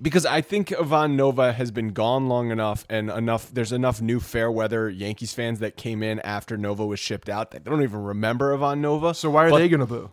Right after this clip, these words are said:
Speaker 1: But they're not gonna boo. It's the couple of people who are still left over who are like, "Oh, that guy annoyed me because he was always talked about as the next great Yankee starter and he never put it together." Boo! As they're sipping their beer.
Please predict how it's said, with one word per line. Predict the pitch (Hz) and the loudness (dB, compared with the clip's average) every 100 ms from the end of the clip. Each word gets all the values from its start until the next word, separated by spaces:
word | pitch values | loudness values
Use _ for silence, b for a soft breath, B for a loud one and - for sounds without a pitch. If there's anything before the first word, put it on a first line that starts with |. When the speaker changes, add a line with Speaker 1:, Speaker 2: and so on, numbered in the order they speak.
| - | -4
Speaker 1:
But | 127 143 - | 4 4 4
they're | 143 151 | 0 2
not | 180 110 | 4 0
gonna | - 95 | -4 -8
boo. | 85 92 - b b | -8 -8 -10 b b
It's | 139 - | -2 0
the | 165 | -4
couple | - 185 185 190 | 2 2 6 6
of | 170 - | 6 2
people | 175 170 156 147 | -6 -4 0 0
who | 131 131 | 2 -2
are | 117 | -2
still | - 143 135 | -2 0 4
left | 131 123 - | 4 2 2
over | 131 120 117 | 0 2 0
who | 117 | 2
are | |
like, | 117 113 135 | 0 0 4
"Oh, | 143 147 | 6 6
that | 143 139 | 4 2
guy | 156 143 | 4 6
annoyed | 139 131 135 135 131 | 6 4 4 4 2
me | 131 | -2
because | 117 123 131 123 | -2 -4 -2 -2
he | 117 | 0
was | 127 123 | 0 0
always | 131 131 127 | 2 2 2
talked | 135 123 127 | 0 0 0
about | 123 123 | 0 0
as | 120 117 | 0 -2
the | 120 | -2
next | 120 120 - | -2 -2 -2
great | 127 117 | -2 0
Yankee | 120 117 117 | 0 -4 -6
starter | - 120 117 113 | -2 0 0 -2
and | 113 | -2
he | |
never | 113 110 | -4 -4
put | 101 117 | -6 -6
it | 110 | -6
together." | - 113 104 95 | -6 -4 -4 -6
Boo! | 127 131 135 135 135 135 131 131 123 113 98 - | -2 0 2 0 0 0 0 0 -2 -4 -6 -2
As | 117 | -2
they're | 107 | -2
sipping | 101 113 104 | -8 -10 -8
their | 98 92 | -10 -10
beer. | 65 | -14